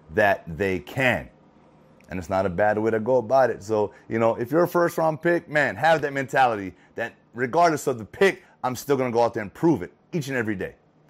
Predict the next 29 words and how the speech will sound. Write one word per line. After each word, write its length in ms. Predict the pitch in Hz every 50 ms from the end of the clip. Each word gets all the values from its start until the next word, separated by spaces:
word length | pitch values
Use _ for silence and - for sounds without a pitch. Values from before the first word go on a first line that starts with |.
| _ _ _ -
right? 140 | - 120 123
You're 100 | 120 117
gonna 220 | 131 120 113 - -
earn 180 | - 120 127 127
the 60 | 113
respect 480 | 113 110 107 - - 131 127 117 - -
of 140 | 101 90 101
your 220 | 98 92 87 - _ _ _ _ _ _ _ _
teammates 480 | - - 127 120 113 117 117 113 - 98
and 100 | 90 -
coaches 340 | - 110 101 - - 85 78
that 200 | 95 95 85 80
way. 240 | 87 90 90 92 90 - _ _ _ _ -
And 100 | 85 98
if 120 | 95 -
you're 100 | 117 110
a 40 | 101
free 260 | - - 127 139 151
agent, 380 | 160 160 131 147 156 151 - -
late 260 | 90 113 135 147 127
round 260 | 139 143 143 143 143
guy, 340 | 139 143 147 147 143 147 143 - _ _ _ -
hey, 240 | 113 113 104 85 71 73
that's 240 | 101 113 113 -
just 140 | 120 107 -
what 140 | 107 104 90
you 100 | 92 98
gotta 220 | 101 101 98 95
do 240 | 90 85 95 87 76